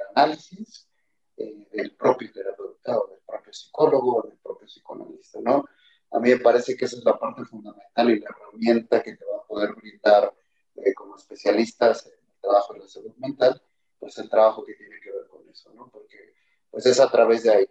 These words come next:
¿no? A través de toda esa escucha y esa resolución, eh, pues, bueno, se van trabajando diferentes, este, aspectos. Eh, tal cual como técnicas específicas, no las hay, eh, o bueno,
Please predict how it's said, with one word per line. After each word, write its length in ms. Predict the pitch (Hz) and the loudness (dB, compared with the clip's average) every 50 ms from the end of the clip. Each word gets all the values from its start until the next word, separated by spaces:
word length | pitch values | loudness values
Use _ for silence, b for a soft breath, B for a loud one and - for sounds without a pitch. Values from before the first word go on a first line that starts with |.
| _ _ | _ _
¿no? 240 | - - 175 - _ _ _ _ _ _ _ _ | -8 -8 -8 -8 _ _ _ _ _ _ _ _
A 60 | - - | -20 -20
través 340 | - - 104 110 113 113 | -14 -12 -10 -8 -8 -4
de 100 | 117 117 | -4 -4
toda 240 | - - 113 113 110 | -4 -2 0 0 0
esa 120 | - - 101 | 0 -2 -16
escucha 380 | - _ - - - - 135 | -20 _ -20 -14 -4 -2 0
y 40 | - | 0
esa 200 | 120 - - 120 | 0 -2 -6 -8
resolución, 840 | - 104 - - - - _ _ _ - - 143 156 165 170 170 - _ | -8 -8 -14 -18 -20 -20 _ _ _ -4 2 2 4 4 2 0 -6 _
eh, 320 | _ _ _ _ _ _ _ _ | _ _ _ _ _ _ _ _
pues, 160 | _ _ _ - | _ _ _ -16
bueno, 200 | - - - _ _ _ _ _ _ _ _ | -16 -16 -16 _ _ _ _ _ _ _ _
se 180 | _ _ - - | _ _ -10 -4
van 160 | 113 110 107 | -4 -4 -4
trabajando 520 | - 113 110 104 - - 110 107 110 110 | 0 0 2 2 2 -2 -6 -8 -8 -8
diferentes, 580 | 104 _ _ - - 101 - _ _ _ _ _ | -12 _ _ -12 -10 -10 -10 _ _ _ _ _
este, 240 | _ _ _ - - | _ _ _ -16 -16
aspectos. 580 | - _ - 175 160 - - - 156 - - - _ _ b b b b b _ _ - | -12 _ 0 0 0 0 -2 -6 -6 -6 -6 -16 _ _ b b b b b _ _ -16
Eh, 520 | - 123 120 120 120 120 120 120 120 120 120 117 117 117 _ _ _ _ _ _ _ _ _ _ _ _ _ _ _ _ _ _ - | -12 -8 -6 -6 -4 -2 -2 0 0 0 0 0 -2 -6 _ _ _ _ _ _ _ _ _ _ _ _ _ _ _ _ _ _ 0
tal 200 | 139 123 127 - | 0 0 2 2
cual 200 | 131 135 143 143 | 4 4 4 4
como 600 | - 165 151 143 127 120 113 113 110 110 110 107 - _ _ _ | 2 0 0 0 -4 -4 -2 -2 -2 -2 -4 -6 -8 _ _ _
técnicas 840 | - 123 123 120 - 143 143 143 147 - 143 143 143 143 139 - - _ | 0 0 0 0 -2 -4 -4 -2 2 2 4 4 4 2 0 -4 -14 _
específicas, 1040 | - _ _ - - - - 143 - - 143 _ - 156 165 165 175 - - _ _ _ _ _ _ _ _ _ - | -20 _ _ -20 -20 -18 -18 -18 -18 -18 -12 _ 2 4 4 4 2 -2 -8 _ _ _ _ _ _ _ _ _ -18
no 320 | - 113 113 113 113 113 | -16 -10 -2 2 2 4
las 220 | - 117 - - 147 | 4 4 2 4 4
hay, 220 | 147 170 214 - _ _ _ _ _ _ _ _ _ _ _ _ | 4 4 2 -2 _ _ _ _ _ _ _ _ _ _ _ _
eh, 260 | - 107 - - - _ _ _ | -20 -20 -20 -20 -20 _ _ _
o 220 | - 113 107 104 - | -8 -2 0 0 2
bueno, 200 | - 98 98 | 2 0 0